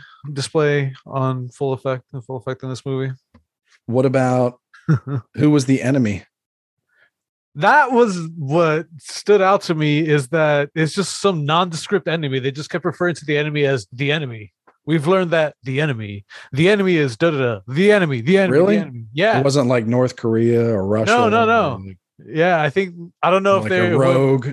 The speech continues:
Speaker 2: nation, like,
Speaker 1: Yeah, just,
Speaker 2: uh,
Speaker 1: like, some nondescript rogue enemy is out here causing some drama, and we need you to step in and, and save the day.
Speaker 2: They didn't even make up a country like, um,
Speaker 1: Nope,
Speaker 2: Mar-,
Speaker 1: they
Speaker 2: the
Speaker 1: just
Speaker 2: Avengers
Speaker 1: had a
Speaker 2: did?
Speaker 1: base. No, they just had some,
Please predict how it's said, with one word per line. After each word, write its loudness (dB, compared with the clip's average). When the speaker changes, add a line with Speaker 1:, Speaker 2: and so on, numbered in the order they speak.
Speaker 2:
nation, 0
like, 0
Speaker 1:
Yeah, 2
just, -2
Speaker 2:
uh, 0
Speaker 1:
like, -2
some -4
nondescript -4
rogue -2
enemy -4
is -2
out -2
here 0
causing -2
some -12
drama, 0
and -6
we -4
need -4
you -4
to -4
step -4
in -2
and, -6
and -6
save 0
the 0
day. 0
Speaker 2:
They 0
didn't 2
even 2
make 2
up 0
a 0
country 0
like, 0
um, 0
Speaker 1:
Nope, 4
Speaker 2:
Mar-, -2
Speaker 1:
they 2
Speaker 2:
the -2
Speaker 1:
just -2
Speaker 2:
Avengers 0
Speaker 1:
had 2
a 4
Speaker 2:
did? 2
Speaker 1:
base. -18
No, -2
they 2
just -12
had -2
some, -8